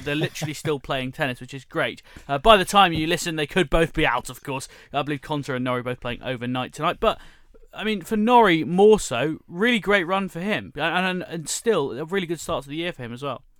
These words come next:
Speaker 2: Yeah, great win over Diego Schwartzman, that. I mean, um, the fourth seed is a pretty plucky player. He doesn't give you too many, uh, free opportunities for points. You have to really earn that win. Um,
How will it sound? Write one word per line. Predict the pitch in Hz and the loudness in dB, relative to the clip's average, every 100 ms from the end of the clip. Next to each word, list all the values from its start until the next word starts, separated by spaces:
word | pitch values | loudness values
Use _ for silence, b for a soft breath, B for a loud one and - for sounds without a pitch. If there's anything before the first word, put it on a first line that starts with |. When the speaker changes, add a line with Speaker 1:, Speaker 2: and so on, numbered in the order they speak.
| - | -2
Speaker 2:
Yeah, | 165 135 - | -2 -2 -8
great | 127 143 131 | 0 0 0
win | 113 | -4
over | 104 104 | -8 -10
Diego | 98 113 110 107 | -8 -6 -6 -8
Schwartzman, | - 123 113 - 107 | -8 -10 -10 -14 -14
that. | 110 110 | -12 -14
I | 117 | -14
mean, | 110 110 110 117 _ - | -16 -16 -16 -18 _ -14
um, | 110 104 107 107 107 - _ _ _ _ _ | -10 -8 -8 -10 -14 -18 _ _ _ _ _
the | 120 | -16
fourth | - 127 110 - | -6 -2 -2 -6
seed | - 120 117 107 - | -8 -6 -6 -10 -10
is | 120 107 - - - | -10 -10 -14 -20 -14
a | 117 | -14
pretty | - 120 117 | -8 -8 -8
plucky | - 127 - 120 | -6 -6 -6 -10
player. | - 143 139 135 | -4 0 2 0
He | 120 | -2
doesn't | 135 120 120 | -4 -6 -8
give | 117 120 120 | -8 -10 -6
you | 120 117 b b b b b | -6 -6 b b b b b
too | - 139 | -8 -4
many, | 127 120 120 | -4 -4 -2
uh, | 117 113 113 113 - _ _ | 0 0 0 -2 -6 _ _
free | - - 131 | -10 -4 0
opportunities | 131 - 135 135 131 131 | 0 -2 -8 -6 -6 -8
for | |
points. | 127 139 127 135 | -6 -6 -4 -6
You | |
have | - | -6
to | 117 110 _ 127 | -8 -12 _ -6
really | 139 139 120 117 | -2 -2 -4 -4
earn | 123 127 113 | -2 -2 -2
that | 107 104 | -8 -12
win. | 117 113 107 - _ _ _ _ | -8 -8 -8 -12 _ _ _ _
Um, | 120 110 110 110 | -6 -6 -6 -10